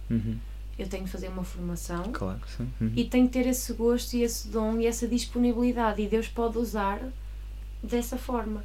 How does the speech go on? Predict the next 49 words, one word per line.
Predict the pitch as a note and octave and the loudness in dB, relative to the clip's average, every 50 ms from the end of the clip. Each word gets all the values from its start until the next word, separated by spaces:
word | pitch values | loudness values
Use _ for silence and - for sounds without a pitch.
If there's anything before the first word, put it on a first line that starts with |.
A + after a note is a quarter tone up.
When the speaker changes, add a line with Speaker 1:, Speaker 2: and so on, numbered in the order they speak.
| - - A#2+ | -6 -2 0
Speaker 1:
Uhum. | A2+ - | 2 2
Speaker 2:
É | G#3+ | 2
preciso | A3 - - A#3 A3+ B3 | 0 0 -2 0 2 2
nós | B3 A#3+ A#3+ | 2 2 2
termos | - A#3 A3+ A3+ G#3+ G3 G#3 | 0 0 0 0 0 0 -2
a | G3+ | -2
noção | G3+ G3+ - - - - F#3 F#3 F#3 G3 | -4 -4 -4 -4 -6 -6 -6 -6 -6 -6
de | A3 G#3 | -6 -6
que | - - - | -8 -8 -8
se | - - | -8 -8
calhar | - A3 G#3+ G#3+ G#3+ | -6 -4 -4 -4 -4
está | G#3+ G#3+ G#3+ | -2 -2 -4
a | G#3+ | -4
chegar | - - G#3+ G#3 G#3 G#3 | -4 -4 -2 -2 -2 -2
o | G3+ | -4
tempo | - G#3 G3+ G#3+ G3+ A3 | -2 -2 -2 -2 -2 -4
onde | A3 A3 G#3 | -4 -4 -4
se | - A3 | -2 -2
nós | A3 A3 A3+ | -2 0 2
não | A#3+ B3 A#3+ | 2 2 2
apostarmos | A#3+ - - - G#3 G#3+ G#3+ G3+ | 0 -4 -6 -6 -6 -6 -4 -4
nas | G#3 G3+ F#3+ | -6 -6 -6
crianças | - - - G#3 G#3 G#3+ G#3 - G3+ F#3 | -6 -6 -6 -4 -4 -4 -4 -4 -6 -6
e | G3 G3+ | -4 -4
nos | G3 G3 F#3+ | -4 -4 -4
jovens | F#3 F#3 F#3 F#3 G3 G3+ A#3+ B3 - - - - - - - - - - - - - - - - - - | -4 -4 -4 -4 -4 -6 -6 -6 -8 -8 -8 -8 -8 -8 -8 -8 -8 -8 -8 -10 -8 -8 -8 -8 -6 -4
do | G3+ G#3+ | -2 0
nosso | G#3+ G#3 G3+ G3 - - | 0 0 -2 -4 -6 -6
país, | - G3 G3 G3 F#3+ G3+ G#3 - - - - - - - - - - - - - - - - - - | -4 -2 -2 0 0 -2 -2 -4 -6 -8 -8 -8 -8 -8 -8 -8 -8 -8 -8 -8 -8 -8 -8 -6 -6
de, | G#3 G3 - - | -6 -6 -6 -6
claro | - - A3+ A3 A3+ | -2 0 0 0 0
que | - | 0
Deus | A3+ A3+ A3 | 0 -2 0
pode | - A3 A3+ A3+ | -2 -4 -4 -4
salvar | - - G3+ G3 G3 G#3 G3+ | -4 -4 -4 -4 -2 -2 -2
em | G3+ | -4
todas | G3 - F#3 G3 G3 F#3 | -4 -4 -6 -6 -6 -4
as | F#3+ G3 | -4 -4
idades, | G3+ G#3+ G3+ A3 G#3+ G3 F#3+ - G3 | -2 -2 -2 -2 -2 -2 -2 -4 -6
mas, | F#3 F3 E3+ - - - - - - - - - - - - - - - - - - - - - - - - - - - | -6 -6 -6 -6 -8 -8 -8 -8 -8 -8 -8 -8 -8 -8 -8 -8 -8 -8 -8 -8 -8 -8 -8 -8 -8 -8 -8 -8 -6 -2
mas | A3+ A3+ A3 A3 G3+ G#3+ | 0 2 2 2 2 0
é, | A3 A3 A3 A3 A3 - - - - - | 0 2 2 0 0 -2 -4 -6 -6 -4
acredito | A#3 A#3 - A3+ A#3 B3+ B3+ - | -4 -4 -2 0 2 2 2 2
que | - | 4
é | B3 | 6
uma | B3 B3 | 6 6
idade | B3 B3 B3 A#3+ - | 6 6 4 2 0
fulcral | - A#3+ B3 B3 - B3+ A#3+ G#3+ G#3 G3+ | 0 0 0 0 0 0 0 0 2 0
mesmo, | A3 G#3 F#3+ F3+ - F#3 | 0 -2 -2 -4 -4 -6